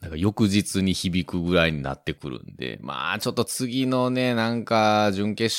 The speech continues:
勝とか、まあこの放送してる頃には準決勝終わってると思うんですけど、準決勝とかがね、あの、二十六時半からとかなんですよ。<laughs> 深夜二時半キックオフ。な、もう終わったらもう五時とかなるんで。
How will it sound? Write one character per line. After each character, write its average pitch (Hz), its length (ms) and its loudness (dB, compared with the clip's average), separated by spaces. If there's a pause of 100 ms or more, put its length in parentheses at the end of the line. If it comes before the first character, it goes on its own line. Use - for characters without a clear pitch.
(100)
勝 98 200 2
と 90 120 -2
か、 85 340 2 (380)
ま 95 80 2
あ - 20 0
こ 147 120 4
の 151 100 8
放 147 140 6
送 143 100 6
し 127 60 4
て 151 80 6
る 139 40 8
頃 135 140 6
に 98 80 4
は 85 60 4
準 92 180 0
決 107 180 2
勝 92 60 4
終 104 160 8
わ - 20 -14
っ - 40 -16
て 104 100 2
る 95 80 0
と - 80 -2
思 78 140 -2
う 73 40 -4
ん - 20 -8
で - 60 -10
す - 40 -16
け 73 80 -6
ど、 76 100 -4
準 95 260 -6
決 107 220 -2
勝 87 300 0
と 90 100 -4
か 82 160 0
が 76 120 -2
ね、 85 300 -2
あ 76 80 -2
の、 78 120 -4
二 98 220 2
十 120 220 2
六 104 280 0
時 110 120 2
半 143 300 0
か 113 160 -2
ら 90 140 0
と - 80 -18
か 73 100 -6
な 57 80 -12
ん - 20 -10
で - 60 -14
す - 140 -8
よ。 71 100 -14 (880)
<laughs> 220 320 -10
深 139 440 4
夜 98 120 4
二 101 160 0
時 127 160 2
半 113 260 0
キ - 160 -8
ッ - 120 -12
ク 90 120 -6
オ 82 40 -2
フ。 78 140 -12
な、 90 160 -2
も 87 180 -2
う 78 60 -4
終 123 200 6
わ - 60 -10
っ - 60 -20
た 90 100 -2
ら 80 100 -2
も 80 140 -10
う 76 60 -12
五 104 160 4
時 110 160 0
と - 100 -6
か 78 120 -4
な 76 80 -4
る - 260 -6
ん - 20 -8
で。 80 160 -12